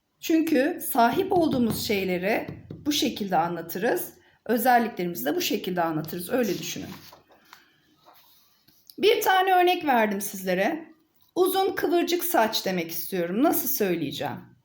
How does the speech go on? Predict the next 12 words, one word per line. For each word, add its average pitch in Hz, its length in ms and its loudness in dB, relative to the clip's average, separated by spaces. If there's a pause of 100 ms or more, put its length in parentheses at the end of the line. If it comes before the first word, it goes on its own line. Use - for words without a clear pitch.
(200)
Uzun 208 680 -6 (160)
kıvırcık 302 680 -2
saç. - 580 -4
Hareketi 226 440 -2
hatırlıyor 175 460 -2
muyuz? 302 540 4 (1000)
Long 208 600 2 (680)
curly 330 720 4
hair. 370 540 2 (600)
Uzun 196 460 -4
kıvırcık - 600 -4
saç. - 500 -4